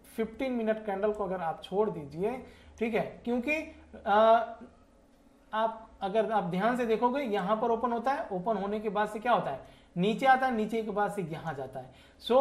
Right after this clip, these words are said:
अब फिफ्टीन मिनट कैंडल के ऊपर, मतलब रेजिस्टेंस के ऊपर ओपन हुआ तो, अ, मतलब क्लोजिंग अगर रेजिस्टेंस के ऊपर दे दिया तो ये जो रेजिस्टेंस था अब हमारे लिए क्या बन गया, ये हमारे लिए एक सपोर्ट बन गया था दोस्तों, ये हमारे लिए एक सपोर्ट बन गया था।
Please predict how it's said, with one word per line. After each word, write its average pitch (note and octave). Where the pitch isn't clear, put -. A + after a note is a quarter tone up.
अब C4
फिफ्टीन A#3+
मिनट C4
कैंडल A#3
के A#3+
ऊपर, B3+
मतलब G#3
रेजिस्टेंस G#3+
के A#3+
ऊपर G#3+
ओपन G3+
हुआ A3+
तो, G#3
अ, G#3
मतलब G#3
क्लोजिंग A#3
अगर B3
रेजिस्टेंस G#3+
के A#3+
ऊपर A3
दे F#3+
दिया F3+
तो A3
ये A3+
जो B3
रेजिस्टेंस G#3+
था B3+
अब G#3+
हमारे G#3+
लिए A3
क्या A3+
बन A3+
गया, C#4
ये G3+
हमारे G3
लिए G3+
एक F3
सपोर्ट E3+
बन D3+
गया C#3
था C#3+
दोस्तों, C#3+
ये G3
हमारे F3
लिए D3+
एक C#3
सपोर्ट C3
बन B2
गया B2
था। -